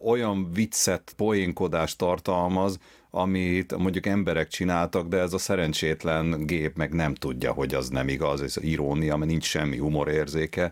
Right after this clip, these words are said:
Tehát, ö, ha rossz a bemenő adat, akkor rossz lesz a kijövő adat is. Ugye, ha csupa prima, kiváló matematikai alapismeretet adnánk ennek a hátterébe, akkor elképesztő eredményeket tudna produkálni nagy valószínűséggel.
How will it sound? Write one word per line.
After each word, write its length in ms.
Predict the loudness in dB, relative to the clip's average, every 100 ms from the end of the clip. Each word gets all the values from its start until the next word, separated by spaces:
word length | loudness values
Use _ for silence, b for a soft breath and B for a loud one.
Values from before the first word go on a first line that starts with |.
| B
Tehát, 400 | -6 -2 -2 0
ö, 240 | 0 2 0 0
ha 100 | 2
rossz 300 | 2 0 -4
a 60 |
bemenő 440 | 0 0 2 2 2
adat, 380 | 2 2 0
akkor 340 | -2 -2 0 2
rossz 240 | 2 0
lesz 240 | -2 0 -2
a 100 | -2
kijövő 420 | 0 0 2 2
adat 360 | 2 0 -2
is. 280 | -4 -4 -6 B B B B B
Ugye, 320 | -2 0 0 -2 -6
ha 140 | -4 -2
csupa 500 | -2 0 0 2 2
prima, 640 | 0 2 2 2 2 0
kiváló 720 | -2 -2 0 0 0 0 2
matematikai 1080 | 0 -2 -2 -2 -2 -4 -2 -2 0 0 -2 -2
alapismeretet 1300 | 0 0 -2 -2 -2 -2 0 -2 -2 -4 -4 -10
adnánk 680 | -4 -2 -2 -2 -2 -2 -2
ennek 340 | -2 0 -2
a 100 | -2
hátterébe, 720 | 0 -2 -2 -2 0 0 0 -2 B B
akkor 300 | -6 -2 0
elképesztő 960 | 2 0 -2 -6 -2 -4 -2 0 0 0
eredményeket 640 | 0 0 0 0 -2 -4
tudna 280 | -4 -4 -4
produkálni 640 | -4 -4 -4 -4 -4 -4
nagy 220 | -4 -4 -2
valószínűséggel. 1040 | -4 -4 -4 -4 -4 -6 -6 -4 -4